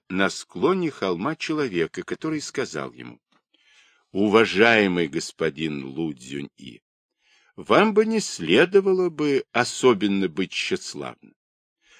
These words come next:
Разве вы не слышали поговорки? Человек боится попасть в беду так же, как железо в горн. План, который составил наш советник, так же неумолим, как сам рок.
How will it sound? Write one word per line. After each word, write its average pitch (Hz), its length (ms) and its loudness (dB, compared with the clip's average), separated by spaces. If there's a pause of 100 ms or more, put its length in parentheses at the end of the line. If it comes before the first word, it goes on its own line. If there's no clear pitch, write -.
Разве 123 480 4
вы 123 160 6
не 120 140 4
слышали 202 540 0
поговорки? 185 720 -2 (680)
Человек 120 520 6
боится 113 520 4
попасть 98 540 2
в 67 120 -20
беду 85 540 -2
так 131 300 4
же, 160 180 -6
как 87 300 -4
железо 78 560 -4
в 76 120 -12
горн. 139 440 2 (1040)
План, 117 440 4
который 104 520 4
составил 87 720 0
наш 82 300 -4
советник, 82 800 -8
так 107 260 4
же 78 220 -8
неумолим, 76 800 -4 (440)
как 80 220 -6
сам 90 400 -2
рок. 127 440 -2